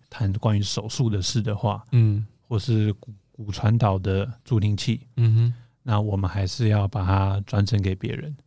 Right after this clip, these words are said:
Speaker 2: 嗯。
Speaker 1: 但是普通的空气传导的助听器，就是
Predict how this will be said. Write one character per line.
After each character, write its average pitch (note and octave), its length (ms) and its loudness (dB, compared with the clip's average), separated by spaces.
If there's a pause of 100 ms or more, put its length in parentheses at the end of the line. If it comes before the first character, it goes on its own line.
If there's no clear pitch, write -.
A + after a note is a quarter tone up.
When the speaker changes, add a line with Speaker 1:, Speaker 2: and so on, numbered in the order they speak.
(120)
Speaker 2:
嗯。 A2 440 4
Speaker 1:
但 A2+ 160 4
是 A#2 220 4
普 A#2 260 -6
通 B2 180 2
的 A2+ 200 4
空 A#2+ 260 2
气 A#2 320 0 (240)
传 G#2 240 0
导 G2 160 0
的 F#2 80 -2
助 G#2+ 180 -4
听 G2 200 0
器， A#2 320 -4 (180)
就 A#2 140 -4
是 G2 200 0